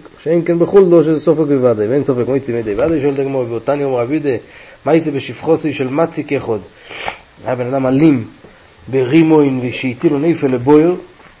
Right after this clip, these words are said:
ובו כהן והציץ בו לידה, אם זכור הוא, אם נקבו יהיה, אם היא טמאה בתומס זכור, או שהיא טמאה בתומס נקבו, ובמעשה לפני חכמים ותיארו את הכהן, ולא, לא חששו שמא הוא העיל על הנפל,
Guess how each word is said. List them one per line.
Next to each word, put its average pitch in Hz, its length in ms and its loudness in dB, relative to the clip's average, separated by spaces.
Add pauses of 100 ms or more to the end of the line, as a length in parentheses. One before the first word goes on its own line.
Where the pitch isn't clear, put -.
(140)
ובו 156 260 2
כהן 170 320 4
והציץ 156 420 0
בו 151 140 0
לידה, 147 480 4 (560)
אם 127 180 -6
זכור 165 480 4
הוא, 170 100 6
אם 151 160 -2
נקבו 147 420 2
יהיה, 131 180 2
אם 143 80 -4
היא 135 80 -4
טמאה 139 240 -2
בתומס 135 360 -2
זכור, 160 460 2
או 165 60 2
שהיא 131 220 -4
טמאה 143 180 0
בתומס 135 380 -4
נקבו, 131 520 0 (440)
ובמעשה 143 440 0
לפני 139 220 -2
חכמים 143 360 0
ותיארו 135 520 4
את 131 100 -2
הכהן, 147 340 2
ולא, 135 400 0
לא 156 80 6
חששו 147 400 0
שמא 156 240 0
הוא 139 160 2
העיל 143 200 0
על 135 120 -2
הנפל, 123 500 -2